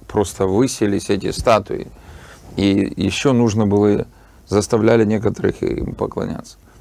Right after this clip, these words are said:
Вот. Ну, не говоря уже о храмовой проституции и прочем, прочем, прочем.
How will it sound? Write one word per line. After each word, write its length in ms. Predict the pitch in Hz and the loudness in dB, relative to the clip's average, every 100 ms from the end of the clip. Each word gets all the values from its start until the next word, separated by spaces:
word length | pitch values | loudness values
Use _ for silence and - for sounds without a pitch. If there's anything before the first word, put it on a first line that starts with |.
| - - - - - - - | -20 -20 -20 -20 -20 -20 -4
Вот. 400 | 117 117 113 101 | 0 4 4 4
Ну, 320 | - 196 226 196 | 0 4 6 6
не 120 | 175 | 4
говоря 380 | 175 175 180 160 | 4 6 4 4
уже 320 | 113 123 120 | 2 2 2
о 800 | - 113 117 113 110 107 98 95 | 2 4 6 8 8 6 4 0
храмовой 520 | - 120 120 107 101 95 | -2 0 2 2 2 0
проституции 1080 | 107 - 120 120 208 151 127 113 107 98 - | -2 -2 -4 0 -2 0 0 2 2 -2 -2
и 120 | 101 | -4
прочем, 580 | 98 139 151 127 110 101 | -2 0 0 0 -2 -2
прочем, 480 | 127 131 117 104 98 | 2 2 0 -6 -4
прочем. 360 | - - - | -4 -6 -8